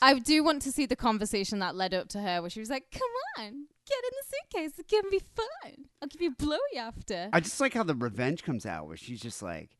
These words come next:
Speaker 2: "And that's what it feels like when you choke me, <laughs> stupid." <laughs> It's a, it's a great video. I'll post it to, uh, the Patreon.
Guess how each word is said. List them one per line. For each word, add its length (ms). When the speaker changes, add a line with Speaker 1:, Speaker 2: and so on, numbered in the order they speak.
Speaker 2:
"And 160
that's 340
what 80
it 60
feels 340
like 140
when 160
you 140
choke 380
me, 300
<laughs> 300
stupid." 760
<laughs> 60
It's 160
a, 20
it's 240
a 60
great 180
video. 280
I'll 60
post 320
it 120
to, 240
uh, 100
the 100
Patreon. 440